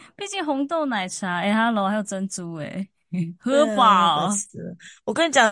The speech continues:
Speaker 2: 台东还开德政嘞，明明台北就有，还去喝，还去喝台东的。
Speaker 1: 哦，那个是感觉问题。
Speaker 2: 我跟你讲，台东那间德政组的奶盖比台北好喝。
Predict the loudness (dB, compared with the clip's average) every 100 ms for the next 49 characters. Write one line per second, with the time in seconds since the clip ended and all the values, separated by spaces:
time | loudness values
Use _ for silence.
0 | 4 4 4 2 2 0 0 -2 -2 -2
1 | -2 -4 -4 -2 -2 0 0 0 -2 -2
2 | -2 -4 -6 -6 -6 -10 _ -6 -6 _
3 | -20 -14 -4 -2 0 -2 -4 -6 -10 -10
4 | -10 -14 -18 _ _ _ _ _ _ -8
5 | -6 -6 -8 -8 -8 -6 -4 -2 -2 -2
6 | -2 -4 -4 -2 -2 -2 -6 -6 -6 -8
7 | -10 -12 -16 _ _ -6 2 2 4 0
8 | 0 2 4 4 2 0 0 2 2 2
9 | -2 0 0 0 -6 -4 -2 0 0 -2
10 | -4 -6 -6 -6 -4 -4 -6 -10 -20 -20